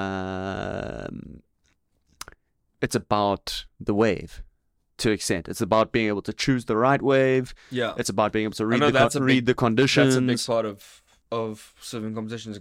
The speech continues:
Speaker 2: in the Olympics, even. 'Cause surfing's
Speaker 1: Exactly.
Speaker 2: yeah, it's
Speaker 1: It's,
Speaker 2: the
Speaker 1: uh, well,
Speaker 2: picking
Speaker 1: last,
Speaker 2: the wave, yeah.
Speaker 1: last Olympics was the, yes,
Speaker 2: Yeah.
Speaker 1: exactly. Uh, last Olympics was the first time that surfing was in the Olympics.
Speaker 2: Yeah.
Speaker 1: Um, but now on,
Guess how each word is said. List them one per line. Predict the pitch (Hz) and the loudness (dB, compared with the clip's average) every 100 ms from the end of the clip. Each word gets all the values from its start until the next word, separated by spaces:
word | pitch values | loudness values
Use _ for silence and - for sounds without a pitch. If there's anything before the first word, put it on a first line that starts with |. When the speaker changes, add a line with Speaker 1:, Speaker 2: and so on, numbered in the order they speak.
| - | -14
Speaker 2:
in | 123 | -8
the | 110 | -6
Olympics, | 107 135 110 - - 80 | -6 -8 -10 -18 -18 -16
even. | 107 65 - - - | -14 -16 -14 -14 -12
'Cause | 127 | -4
surfing's | 107 | 0
Speaker 1:
Exactly. | 120 - 95 | 0 0 -6
Speaker 2:
yeah, | 127 120 - | -4 -6 -6
it's | - 127 | -6 -2
Speaker 1:
It's, | 104 | -2
Speaker 2:
the | 104 135 | 2 2
Speaker 1:
uh, | |
well, | 107 117 117 | 4 2 4
Speaker 2:
picking | 113 135 | 4 4
Speaker 1:
last, | 151 | 2
Speaker 2:
the | 127 | 0
wave, | 120 107 78 | 0 -2 -4
yeah. | - | 0
Speaker 1:
last | 127 - | 0 0
Olympics | 117 110 107 - | -2 -2 -4 -6
was | 92 | -4
the, | 98 95 90 110 | -4 -4 -6 -4
yes, | 113 95 - - | -4 -4 -12 -10
Speaker 2:
Yeah. | 113 | -4
Speaker 1:
exactly. | 110 101 - - _ _ _ _ _ _ _ | -4 -4 -10 -18 _ _ _ _ _ _ _
Uh, | 110 110 101 | -2 0 0
last | 123 - | -2 -2
Olympics | 110 107 101 | -6 -6 -10
was | 98 | -10
the | 104 | -8
first | - 98 - | -6 -6 -6
time | 98 - | -8 -8
that | - _ - | -14 _ -8
surfing | 107 98 90 | -8 -6 -10
was | 87 | -12
in | - | -12
the | 87 | -12
Olympics. | - - | -16 -12
Speaker 2:
Yeah. | 147 98 - _ - | -12 -12 -14 _ 0
Speaker 1:
Um, | 120 113 110 107 107 104 _ _ | 2 2 2 0 -2 -6 _ _
but | 120 123 | -4 -2
now | 120 113 113 110 110 110 - _ _ _ _ _ _ _ - | 0 2 0 0 -2 -6 -16 _ _ _ _ _ _ _ -2
on, | 120 | -2